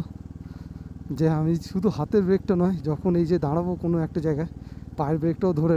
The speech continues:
রাখতে। তো পায়ের ব্রেকটা ধরে রাখলে কি হয়, ওটার সময়টা সুবিধা হয়, কারণ থ্রটল দিলে তুমি তো সামনে ব্রেক ছাড়ছো আর ক্লাচ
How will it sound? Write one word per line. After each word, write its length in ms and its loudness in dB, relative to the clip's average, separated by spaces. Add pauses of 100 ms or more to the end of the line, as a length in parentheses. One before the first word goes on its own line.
রাখতে। 240 0 (720)
তো 60 -8 (120)
পায়ের 220 2
ব্রেকটা 240 2 (100)
ধরে 180 4
রাখলে 200 4 (120)
কি 100 2 (120)
হয়, 160 4 (340)
ওটার 280 0
সময়টা 340 4 (180)
সুবিধা 380 0
হয়, 120 -6 (580)
কারণ 240 0
থ্রটল 360 2
দিলে 180 4 (360)
তুমি 180 -2
তো 120 0
সামনে 260 0
ব্রেক 200 4
ছাড়ছো 280 0
আর 140 2
ক্লাচ 180 0